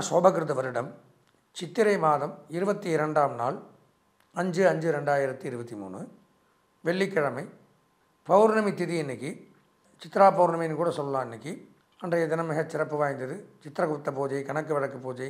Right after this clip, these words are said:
இதெல்லாம் பண்றது, குபேர பூஜை, இதெல்லாம் பண்றது மிகச் சிறப்பு. சித்ரா பௌர்ணமி இரவு பதினோரு மணி முப்பத்தி மூணு நிமிடம் வரை இருக்கிறது. பிறகு பிரதமை திதி வந்துடுது. அதுக்கப்புறம் சுவாதி நட்சத்திரம் இன்னைக்கு. சுவாதி நட்சத்திரம் வந்து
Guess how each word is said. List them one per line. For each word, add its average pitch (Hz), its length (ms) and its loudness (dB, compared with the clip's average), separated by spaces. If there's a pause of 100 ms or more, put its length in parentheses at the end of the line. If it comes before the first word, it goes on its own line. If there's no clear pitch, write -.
(120)
இதெல்லாம் 131 340 -6
பண்றது, 120 420 -8
குபேர 156 380 2
பூஜை, 127 260 -10 (460)
இதெல்லாம் 147 320 -4
பண்றது 131 320 -6
மிகச் 123 220 -8
சிறப்பு. 123 300 -10 (520)
சித்ரா 202 260 8 (120)
பௌர்ணமி 139 340 0 (420)
இரவு 185 240 6 (160)
பதினோரு 185 440 0
மணி 185 160 -4
முப்பத்தி 196 340 -4
மூணு 160 180 -2
நிமிடம் 143 240 -2
வரை 147 180 -4
இருக்கிறது. 117 340 -10 (580)
பிறகு 185 240 2 (100)
பிரதமை 165 260 0 (140)
திதி 143 200 -8
வந்துடுது. 110 360 -8 (600)
அதுக்கப்புறம் 190 480 4
சுவாதி 208 420 8
நட்சத்திரம் 175 440 0
இன்னைக்கு. 135 260 -6 (480)
சுவாதி 190 340 4
நட்சத்திரம் 165 420 -2
வந்து 175 180 0